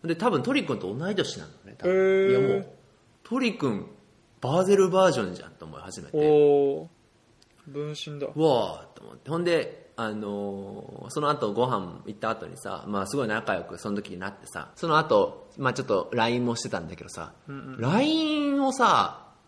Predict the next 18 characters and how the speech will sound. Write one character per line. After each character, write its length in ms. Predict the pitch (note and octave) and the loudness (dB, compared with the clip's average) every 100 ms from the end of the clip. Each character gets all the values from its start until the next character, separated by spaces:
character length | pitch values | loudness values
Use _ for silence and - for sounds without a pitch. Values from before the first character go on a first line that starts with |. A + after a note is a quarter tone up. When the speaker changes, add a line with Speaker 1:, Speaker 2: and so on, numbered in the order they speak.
| - | -14
Speaker 1:
そ 140 | A#2 | -8
の、 460 | G2+ F2+ D#2 C2 F#2 | -6 -6 -8 -8 -4
全 240 | D3 B3+ C#4 | 2 2 2
然 160 | D4 | 0
返 220 | D4 D4 | 2 2
し 60 | B3+ | 4
て 100 | B2+ | 2
こ 100 | A#2+ | 2
な 100 | F2 | -2
い 60 | D2+ | -4
の 60 | |
ね、 120 | C2 | -8
そ 140 | - - | 6 8
い 60 | G#4 | 10
つ。 80 | |
Speaker 2:
<laughs> 20 | F#4+ F#4 F#4 D#4+ - - _ _ _ - - - _ - _ - - _ _ - - _ _ _ _ - G4 - - - | 10 8 8 2 -2 -16 _ _ _ -20 -20 -20 _ -20 _ -20 -20 _ _ -20 -20 _ _ _ _ -10 -10 -10 -12 -8
う 40 | D#3 | -2
ん。 400 | D#3 D3+ C#3+ | 0 0 -2